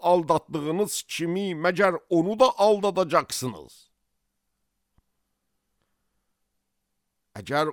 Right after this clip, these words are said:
onun tərəfini gizli tutasınız, əlbəttə ki, sizi tənbih edər.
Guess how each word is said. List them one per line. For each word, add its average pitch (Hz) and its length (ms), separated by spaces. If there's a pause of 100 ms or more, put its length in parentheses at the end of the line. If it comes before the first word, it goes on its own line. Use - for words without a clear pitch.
onun 160 360
tərəfini 147 840 (180)
gizli 143 480
tutasınız, 107 800 (580)
əlbəttə 269 540
ki, - 180
sizi 123 300
tənbih 123 440
edər. 147 200